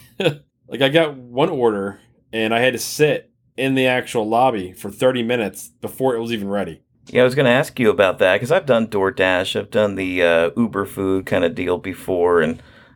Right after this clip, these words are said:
Speaker 2: uh, half the time it seems like I've had issues with the food, either the order being wrong or taking longer than originally was anticipated. Do you have any, uh, fails?
Speaker 1: Well, luckily right now, uh, with the pandemic we're in right now,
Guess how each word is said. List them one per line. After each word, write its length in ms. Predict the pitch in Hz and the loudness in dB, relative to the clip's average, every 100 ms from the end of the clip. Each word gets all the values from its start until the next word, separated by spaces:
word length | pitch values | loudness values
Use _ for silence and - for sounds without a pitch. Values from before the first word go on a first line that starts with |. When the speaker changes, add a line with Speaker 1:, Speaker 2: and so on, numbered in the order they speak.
| - | -6
Speaker 2:
uh, 440 | - 80 78 78 87 | -2 -2 -2 -2 0
half 220 | 139 180 | -2 -2
the 80 | - | -4
time 300 | - 85 85 | -2 -2 -2
it 80 | |
seems 300 | - 90 90 | -6 -6 -2
like 180 | 85 82 | -2 -2
I've 120 | 87 | -4
had 160 | - 90 | -2 -2
issues 360 | 95 - 107 92 | -2 -2 -4 -4
with 100 | - | -8
the 60 | |
food, 380 | - 123 135 135 | -4 0 2 2
either 180 | 98 90 | 0 -2
the 100 | 87 | -2
order 260 | 104 135 | -2 -2
being 240 | 127 127 117 | 0 0 2
wrong 340 | 117 113 113 | 2 2 2
or 100 | 95 | 0
taking 320 | 78 110 107 | 0 -2 0
longer 380 | 104 107 107 104 | 0 2 2 2
than 260 | 98 90 90 - - - _ - | 2 0 -4 -16 -20 -20 _ -8
originally 440 | 90 98 98 98 | -4 -4 -4 -4
was 180 | 92 87 | -2 -2
anticipated. 840 | 90 82 101 - - 104 101 104 | -2 -4 -6 -8 -2 0 2 0
Do 60 | - | 0
you 40 | 107 | -2
have 100 | 117 | 0
any, 240 | 113 107 | 0 2
uh, 200 | 101 98 104 | 2 2 -2
fails? 540 | - 110 110 120 120 - _ | 0 2 4 0 -4 -14 _
Speaker 1:
Well, 120 | - 127 | -4 2
luckily 360 | 220 294 240 | 2 2 2
right 280 | 151 131 131 | 4 4 2
now, 500 | 113 107 120 151 175 - 101 | 0 0 2 0 -2 -10 -4
uh, 200 | 113 110 | -2 -2
with 380 | 107 117 120 104 | 0 0 0 2
the 180 | 110 | 0
pandemic 580 | 101 120 113 107 120 123 | 0 -2 0 0 0 -2
we're 120 | 139 | -2
in 60 | 135 | -2
right 140 | 139 | -2
now, 300 | 143 147 175 | -2 -4 -4